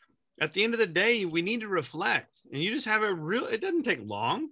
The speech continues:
Just have a real quick reflection back on the day and see, you know, what did the Holy Spirit have for you in the day?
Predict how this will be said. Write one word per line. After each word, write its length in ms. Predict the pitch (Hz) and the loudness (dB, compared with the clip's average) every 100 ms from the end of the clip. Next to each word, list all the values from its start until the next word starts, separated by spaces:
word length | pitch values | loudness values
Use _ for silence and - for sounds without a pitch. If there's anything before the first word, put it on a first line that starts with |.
| _ | _
Just 140 | - - | -14 -4
have 140 | 254 | -2
a 60 | 240 | -2
real 280 | 190 226 254 | 0 0 0
quick 200 | 247 247 | -6 -4
reflection 680 | 196 165 - 226 240 208 170 | -6 -8 -4 -2 -2 -4 -4
back 440 | 127 151 208 - | 2 6 6 2
on 160 | 196 185 | -4 -2
the 100 | 156 | -2
day 480 | 139 196 208 180 180 _ - _ - | 2 2 2 -2 -4 _ -20 _ -6
and 140 | 156 | -6
see, 360 | 135 196 226 202 | -4 -2 0 0
you 100 | 196 | 0
know, 400 | 160 175 180 170 _ _ _ _ _ _ _ _ | 0 0 -2 -8 _ _ _ _ _ _ _ _
what 300 | 135 131 185 | -6 0 2
did 120 | 208 | 2
the 120 | 190 | 0
Holy 220 | 185 196 175 | 0 2 0
Spirit 520 | - 180 226 156 - _ _ | 2 4 6 4 0 _ _
have 220 | 139 180 | -6 -6
for 120 | 170 147 | -6 -8
you 280 | 131 214 | -6 -4
in 100 | 196 | -4
the 80 | 117 | -4
day? 520 | 104 151 269 104 80 | -4 -4 -4 -6 -10